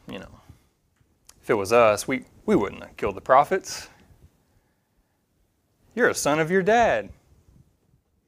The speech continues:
You're the fallen race of Adam. Yes, you would have. On what basis would you not have done it? You put the Lord to death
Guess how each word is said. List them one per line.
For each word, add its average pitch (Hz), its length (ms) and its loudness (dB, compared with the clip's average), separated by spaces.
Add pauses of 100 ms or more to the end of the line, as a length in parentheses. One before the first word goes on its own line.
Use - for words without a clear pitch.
(560)
You're 208 120 2
the 135 120 -2
fallen 160 360 0
race 170 280 2
of 185 100 -2
Adam. 180 320 2
Yes, 180 240 -2
you 220 80 -2
would 240 220 -2
have. 104 500 -2 (1160)
On 170 140 0
what 185 220 0
basis 190 440 2
would 185 160 0
you 202 100 0
not 185 260 2
have 185 180 2
done 202 220 0
it? - 200 -12 (2500)
You 131 80 -18
put 160 200 -2
the 143 80 -8
Lord 151 280 2
to 143 60 0
death 113 400 0